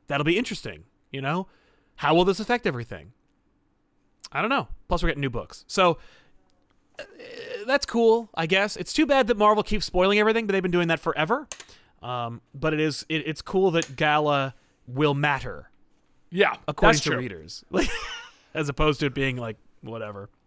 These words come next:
Speaker 2: Um,
Speaker 1: So.
Speaker 2: I think that's all of our comic. Nope, let's talk about Heroes Reborn real quick, and then we'll move
Speaker 1: Yes.
Speaker 2: on.
Speaker 1: Ugh.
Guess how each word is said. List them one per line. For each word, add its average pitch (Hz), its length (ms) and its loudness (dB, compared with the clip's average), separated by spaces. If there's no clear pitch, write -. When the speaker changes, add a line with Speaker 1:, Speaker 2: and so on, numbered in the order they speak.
Speaker 2:
Um, 202 420 6
Speaker 1:
So. - 60 -10
Speaker 2:
I 170 80 0
think 269 340 -6
that's 262 220 0
all 185 240 0
of 170 80 -2
our 147 100 0
comic. 175 480 -6
Nope, 247 200 8
let's 196 120 -4
talk 220 120 0
about 196 140 -2
Heroes 190 220 -2
Reborn 147 300 -4
real 120 100 -10
quick, 107 220 -14
and 113 80 -16
then 117 80 -12
we'll 120 100 -10
move 131 80 -6
Speaker 1:
Yes. 143 440 -2
Speaker 2:
on. 113 140 -8
Speaker 1:
Ugh. 98 60 -10